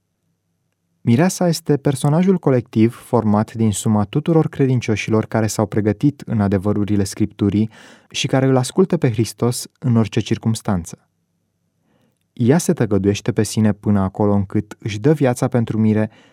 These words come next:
din aceeași dragoste pentru care el a făcut gestul răscumpărător pentru mireasa lui. Toți cei care acceptă aceleași adevăruri prin mărturia Scripturilor,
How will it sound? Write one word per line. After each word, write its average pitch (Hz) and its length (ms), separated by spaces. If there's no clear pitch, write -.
din 127 160
aceeași 147 380
dragoste 135 480
pentru 101 300
care 98 220
el 107 400
a - 100
făcut 165 360
gestul 113 400
răscumpărător 101 720
pentru 101 280
mireasa 98 380
lui. 92 340
Toți - 300
cei - 140
care 127 200
acceptă 123 500
aceleași 101 400
adevăruri 98 540
prin 95 260
mărturia 98 440
Scripturilor, 98 800